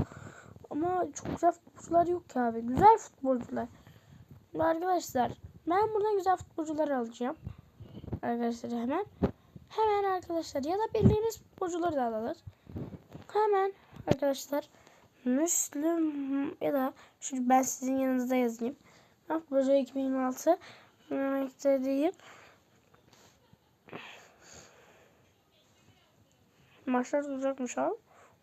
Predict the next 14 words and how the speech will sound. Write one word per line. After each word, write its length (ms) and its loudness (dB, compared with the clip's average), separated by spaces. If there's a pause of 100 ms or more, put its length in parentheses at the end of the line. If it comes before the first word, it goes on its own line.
(120)
Oha. 680 0 (2500)
Böyle 140 4
şeyler 340 6
diyor 140 2
arkadaşlar. 440 2 (280)
Şimdi 280 6
biz 380 0
en 120 -6
iyi 140 -4
Müslüman 400 -4
futbolcu 420 -12
kimmiş? 400 -6 (460)
Dembele'ymiş. 680 -8 (2500)
Neyse 180 -2